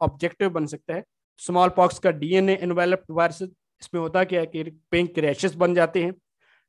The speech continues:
जो कि सोर के अंदर कन्वर्ट हो जाते हैं after the and फिर crusty हो जाते हैं। In eight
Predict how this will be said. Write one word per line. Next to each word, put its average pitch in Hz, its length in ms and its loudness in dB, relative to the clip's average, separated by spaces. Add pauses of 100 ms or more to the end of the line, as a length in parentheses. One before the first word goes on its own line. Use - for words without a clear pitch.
(120)
जो 160 60 -2
कि 175 360 2
सोर 175 260 2
के 180 120 0
अंदर 180 160 2
कन्वर्ट 170 400 2
हो 180 80 2
जाते 170 280 -2
हैं 185 200 -6 (120)
after 160 320 0
the 160 200 0 (420)
and 170 200 -10
फिर 185 260 -6 (200)
crusty 190 340 0
हो 190 80 4
जाते 175 300 0
हैं। 185 160 -6
In 175 320 -6
eight 165 180 -2